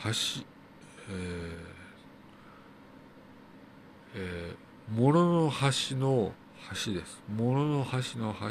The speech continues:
橋に、山谷の谷です。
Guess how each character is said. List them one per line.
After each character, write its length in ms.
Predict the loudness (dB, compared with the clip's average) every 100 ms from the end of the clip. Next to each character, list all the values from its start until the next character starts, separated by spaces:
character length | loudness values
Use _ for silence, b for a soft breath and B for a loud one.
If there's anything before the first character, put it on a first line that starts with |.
| -4
橋 80 | -4
に、 460 | -4 -4 -4 -4 -8 B B B B B B B -4
山 380 | 2 4 4 2
谷 420 | 2 -4 -2 -4
の 340 | -2 0 0 -2 -8
谷 380 | -6 -4 -2 -4
で 140 | -6
す。 200 | -10 -16